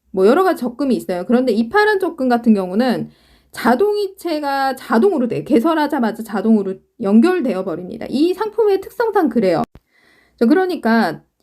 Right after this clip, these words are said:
다른 신협의 입출금 통장으로 자동이체를 연결을 해놓기 전에는, 어, 이게 해지를 해도 그 새로 개설을 할 수가 없다. 어, 그 부분이고요.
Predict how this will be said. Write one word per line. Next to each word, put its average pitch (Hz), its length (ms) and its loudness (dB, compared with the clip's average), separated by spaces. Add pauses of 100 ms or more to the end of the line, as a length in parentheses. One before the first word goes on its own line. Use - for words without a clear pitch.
(160)
다른 330 420 0
신협의 381 840 -4
입출금 359 400 0
통장으로 240 840 -4
자동이체를 226 760 -2
연결을 277 600 2
해놓기 381 360 -2
전에는, 226 640 -2 (440)
어, 180 200 -6
이게 247 380 2
해지를 359 400 2
해도 381 380 0 (280)
그 175 280 -6
새로 339 400 2
개설을 202 440 2
할 311 180 0
수가 - 200 -4
없다. 160 540 -6 (420)
어, 170 240 -6
그 202 640 2
부분이고요. 190 840 -4